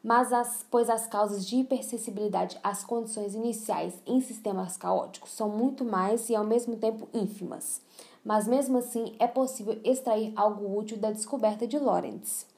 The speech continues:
O que a teoria do caos quer realmente dizer é que nós não podemos prever individualmente como um sistema caótico vai evoluir a partir de uma condição inicial,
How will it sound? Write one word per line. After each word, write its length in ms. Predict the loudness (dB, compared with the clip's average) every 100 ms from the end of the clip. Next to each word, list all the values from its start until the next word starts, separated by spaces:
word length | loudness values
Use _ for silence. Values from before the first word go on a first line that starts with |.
| _ -20 -20 -20 -20 -8
O 100 | 0
que 140 | 2 4
a 80 | 4
teoria 360 | 4 2 2
do 120 | -2
caos 360 | -2 -2 0 -2
quer 180 | 0 -2
realmente 600 | 2 2 2 2 -6 -4
dizer 500 | -4 0 0 -2 -6
é 120 | -4
que 120 | -2 -2
nós 240 | -2 2
não 160 | 2 2
podemos 500 | 0 0 0 -2 -4
prever 420 | -2 0 0 -2
individualmente 960 | 2 4 4 0 2 2 2 0 -2 -4
como 240 | -4 -2
um 60 | -2
sistema 460 | -4 -6 -4 -2 -4
caótico 540 | -2 0 0 -4 -12
vai 280 | 0 4 4
evoluir 520 | 4 -2 -2 -4 -8 -6
a 100 | -2
partir 460 | 0 0 -2 -8 -6
de 100 | -2
uma 180 | -2 0
condição 440 | 0 0 -2 -4
inicial, 460 | -2 -2 -2 -2